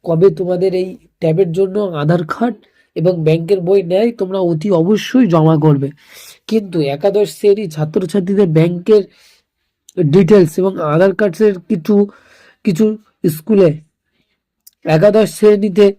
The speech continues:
এরই নতুন ভর্তির সময় সমগ্র সংগ্রহ করে আবার কিছু স্কুল রেজিস্ট্রেশনে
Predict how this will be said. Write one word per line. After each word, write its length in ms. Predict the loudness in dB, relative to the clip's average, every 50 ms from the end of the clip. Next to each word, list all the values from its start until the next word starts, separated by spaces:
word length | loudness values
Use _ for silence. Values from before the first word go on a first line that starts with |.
| _ _ -20 _ _ _ _ _ _ _ _ _ 0
এরই 240 | 2 2 2 0 0
নতুন 380 | 0 0 0 0 0 0 -2 -2 0
ভর্তির 320 | 0 -2 0 0 0 0
সময় 320 | 0 0 0 2 2 2 0 -2 -8 -18 -20 -20 -20 -20 -20 -12
সমগ্র 520 | -4 0 2 2 2 0 0 2 4 4 6 6 4 2 0 -2 -6 _ _ _ _ _ _ _ -8
সংগ্রহ 440 | -4 -2 -2 0 0 2 2 2 2
করে 280 | 2 2 2 2 2 2 0 -2
আবার 260 | -4 -2 0 0 0 0
কিছু 360 | -2 -8 -8 -6 -4 -4 -4
স্কুল 280 | -4 -2 0 2 4 4
রেজিস্ট্রেশনে 800 | 4 4 4 2 -4 -8 -4 -4 -4 0 2 2 2 4 4